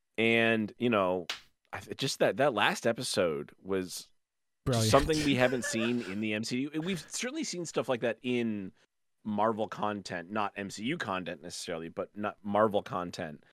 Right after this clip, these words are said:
Speaker 1: And just being that, like, tongue in cheek, um, was so refreshing.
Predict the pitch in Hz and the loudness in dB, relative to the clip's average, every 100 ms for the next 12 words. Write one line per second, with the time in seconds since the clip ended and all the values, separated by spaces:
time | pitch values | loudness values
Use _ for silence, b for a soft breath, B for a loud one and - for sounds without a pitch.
0 | _ _ - 104 98 90 90 82 - - | _ _ -4 0 0 0 -4 -8 -12 2
1 | 135 - 139 127 113 101 101 104 98 90 | 2 2 0 0 0 0 2 2 0 -6
2 | - 127 117 110 87 - 95 82 - - | 0 2 2 -2 -4 -6 -6 -8 -12 -20
3 | _ _ _ _ - 92 92 98 - 120 | _ _ _ _ -2 0 0 -4 0 0
4 | 98 - 95 90 - 87 71 - | 0 -4 -2 -2 -2 -8 -10 -16